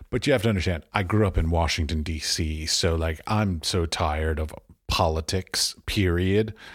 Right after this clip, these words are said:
Um, <laughs> you know, and my father's a minister, so I also don't talk about religion very much either. So, yeah,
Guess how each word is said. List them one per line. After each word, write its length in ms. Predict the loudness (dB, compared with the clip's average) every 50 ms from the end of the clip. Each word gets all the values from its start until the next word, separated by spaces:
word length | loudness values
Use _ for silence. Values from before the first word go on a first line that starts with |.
| -20 -20 -14 _ -4
Um, 400 | -4 -2 -2 -2 -2 -4 -6 -4 -2 -2
<laughs> 100 | 0 2
you 420 | 0 0 0 0 0 0 2 0
know, 80 | 0 0
and 120 | 0 0
my 120 | 0 0 0
father's 400 | 2 2 2 4 2 2 2 0
a 20 |
minister, 640 | 0 2 2 2 2 0 0 0 2 2 2 2 2
so 140 | 2 0 0
I 80 | 2
also 200 | 0 0 0 -2
don't 220 | -2 -2 -2 0 0
talk 220 | 0 0 0 0 -2
about 200 | -2 -2 -2 -2
religion 520 | -2 -2 -2 -2 -2 0 0 -2 0 2
very 180 | 2 2 2 2
much 220 | 0 0 0 0
either. 420 | 0 0 0 0 0 0 -2 -4 -6 -12 -18 -20 -20 -20 _ _
So, 220 | -4 -2 -2 -2 -4 -8 -16 -20 -20 -20 -20 -20 -20 -20 -20 -20 -20 -18 -18 -16 -16 -18 -18 -14 -6 -4
yeah, 180 | -4 -4 -4